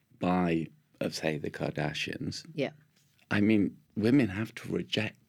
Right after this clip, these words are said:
Speaker 1: that notion.
Speaker 2: Yes. The work, the
Speaker 1: Uh,
Speaker 2: Botox, the lips, the
Speaker 1: Wait.
Speaker 2: TikTok, these young women. I mean, it's a massive
Speaker 1: It's
Speaker 2: issue
Speaker 1: a
Speaker 2: we are up
Speaker 1: nightmare.
Speaker 2: against.
Speaker 1: It's a nightmare. I don't know whether it's because you can go out and buy this look.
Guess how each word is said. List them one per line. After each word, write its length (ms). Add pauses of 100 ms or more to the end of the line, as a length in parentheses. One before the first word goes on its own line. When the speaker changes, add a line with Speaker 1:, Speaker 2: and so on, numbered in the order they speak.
Speaker 1:
that 200
notion. 480
Speaker 2:
Yes. 300 (420)
The 80
work, 540
the 80
Speaker 1:
Uh, 60
Speaker 2:
Botox, 600
the 100
lips, 480
the 100
Speaker 1:
Wait. 160
Speaker 2:
TikTok, 480
these 220
young 200
women. 320
I 40
mean, 160
it's 100
a 100
massive 600
Speaker 1:
It's 180 (120)
Speaker 2:
issue 180 (160)
Speaker 1:
a 80
Speaker 2:
we 100
are 140
up 180
Speaker 1:
nightmare. 160
Speaker 2:
against. 440 (380)
Speaker 1:
It's 220
a 60
nightmare. 580 (320)
I 140
don't 360
know 400
whether 420
it's 180
because 500
you 140
can 220
go 200
out 240
and 180
buy 280
this 340
look. 460